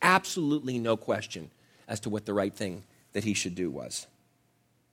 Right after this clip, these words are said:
Jesus, on the one hand, was on trial for his life. Peter probably wasn't. He could have gotten in some pretty big trouble, but the chances of him getting killed for being associated with Jesus were not that high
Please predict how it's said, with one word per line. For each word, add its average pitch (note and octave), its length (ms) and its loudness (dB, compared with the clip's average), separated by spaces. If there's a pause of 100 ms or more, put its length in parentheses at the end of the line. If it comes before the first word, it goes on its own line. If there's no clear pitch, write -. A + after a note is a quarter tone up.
(720)
Jesus, E3+ 520 4
on C#3 180 8
the C3 60 6
one B2+ 180 6
hand, C#3 200 2
was C3 120 2
on C3 140 4
trial C#3 320 6
for C3+ 140 -4
his A#2 200 -4
life. C3 300 4 (340)
Peter B3 360 4
probably F3 720 4
wasn't. B2 680 2 (3000)
He F#3 100 -14
could F#3+ 100 8
have F3+ 60 8
gotten E3+ 200 6
in D3 120 2
some D3 160 -4
pretty D3+ 180 2
big C3+ 240 2
trouble, D3 480 4 (640)
but C#3+ 500 8
the C#3+ 60 0
chances G3+ 500 0
of D3 80 -2
him D#3+ 140 2
getting C#3+ 280 4
killed C#3+ 460 6
for B2 140 -2
being B2 200 0
associated A2+ 480 -2
with G#2+ 120 0
Jesus G#2+ 360 -4
were G#2+ 120 -4
not A#2 480 4
that A#2 220 4
high G#2+ 420 0